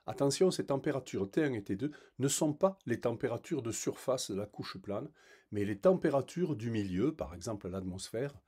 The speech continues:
de part et d'autre de cette couche. Là, on va avoir des phénomènes de convection. On prendra comme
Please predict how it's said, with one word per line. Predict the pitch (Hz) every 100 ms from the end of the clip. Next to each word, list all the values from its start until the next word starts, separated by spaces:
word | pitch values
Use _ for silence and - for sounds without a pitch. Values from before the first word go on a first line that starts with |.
| _ - _ 104
de | 135
part | 147 151 180 185 -
et | 147
d'autre | 120 117 131 - 127
de | 120
cette | - 104 110
couche. | - 95 - - _ _ _ 98
Là, | 135 -
on | -
va | 104 117
avoir | 117 135
des | 117
phénomènes | 98 123 120 131 139
de | 110 120 -
convection. | - 151 - - - 92 _ _ _ _ _ _ _ _ - - -
On | 127
prendra | 190 196 190
comme | 151 123